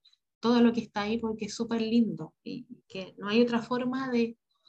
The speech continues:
de enfrentar la vida para mí que, que el atrevimiento, de sentir, de experimentarlo, de, de a tu ritmo, atreverte, pero,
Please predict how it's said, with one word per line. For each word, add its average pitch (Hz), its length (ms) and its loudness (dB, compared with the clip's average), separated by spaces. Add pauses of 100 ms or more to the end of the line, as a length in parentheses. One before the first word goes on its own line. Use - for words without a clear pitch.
(180)
de 233 100 -4
enfrentar 208 480 -2
la 247 180 0
vida 262 300 -2
para 247 200 -2
mí 247 240 4
que, 240 240 0
que 214 100 -8
el 208 80 -2
atrevimiento, 202 920 0
de 175 160 -10
sentir, 190 640 -6
de 190 100 -4
experimentarlo, 185 1120 -6
de, 180 240 -10 (260)
de 190 120 0
a 196 100 2
tu 226 100 4
ritmo, 269 640 -2 (1040)
atreverte, 208 720 -2
pero, 185 520 -6